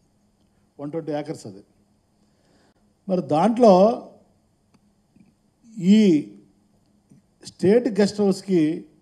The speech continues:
అలాట్ చేసినటువంటి భూమికి ఈ తొట్లకొండకు కానీ,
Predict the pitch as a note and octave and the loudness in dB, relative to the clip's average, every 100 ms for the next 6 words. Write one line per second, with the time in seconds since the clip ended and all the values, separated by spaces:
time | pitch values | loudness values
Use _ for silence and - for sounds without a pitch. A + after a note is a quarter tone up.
0 | _ _ _ _ _ _ _ _ _ _ | _ _ _ _ _ _ _ _ _ _
1 | _ - C#3+ G3 G#3 G3+ G3 G3 F#3 E3+ | _ -12 -4 -4 -2 -2 -4 -4 -10 -10
2 | E3+ D#3+ C#3 - G3+ G#3 A#2+ - _ _ | -10 -8 -10 0 2 2 -2 -10 _ _
3 | _ _ _ F#3 G#3+ A3 - _ _ _ | _ _ _ -6 -4 -4 -14 _ _ _
4 | _ _ _ E3 F#3 D3 C#3+ F#3+ F#3 F#3+ | _ _ _ -10 -10 -6 -4 -4 -2 -2
5 | F#3 D#3 D#3 F3 | -2 -2 -2 -4